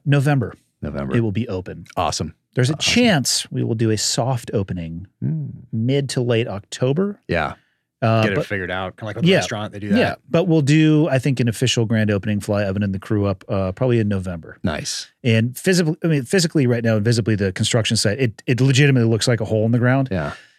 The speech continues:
Speaker 1: But very soon, inside of those headers, you're gonna, you know, the steel, the foundation, and then the structural steel for the, the building itself, which is largely made out of steel, arrives, I think, a week after the foundations are poured. And they said it,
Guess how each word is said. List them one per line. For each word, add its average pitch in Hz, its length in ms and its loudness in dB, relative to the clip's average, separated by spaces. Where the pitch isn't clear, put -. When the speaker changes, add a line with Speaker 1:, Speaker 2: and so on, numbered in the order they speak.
Speaker 1:
But 127 160 2
very 127 320 4
soon, 117 560 2
inside 127 420 4
of 110 120 0
those 107 200 0
headers, 107 320 0
you're 107 80 -2
gonna, 98 220 -2
you 104 80 -6
know, 87 140 -8
the 82 140 -12
steel, 104 380 0
the 98 80 -4
foundation, 95 600 -4
and 98 100 -2
then 107 120 0
the 98 80 -2
structural 143 460 0
steel 110 320 0
for - 120 -2
the, 104 300 2
the 117 100 0
building 107 320 2
itself, 107 320 -2
which 107 140 -6
is 107 100 -4
largely 117 420 2
made 107 220 2
out 98 120 0
of 92 80 -6
steel, 95 420 -4
arrives, 120 480 4
I 113 40 2
think, 120 140 2
a 110 40 2
week 135 220 2
after 135 180 0
the 123 60 2
foundations 127 540 2
are 143 60 0
poured. 147 320 -2
And 127 80 0
they 127 100 4
said 127 220 2
it, 120 200 -4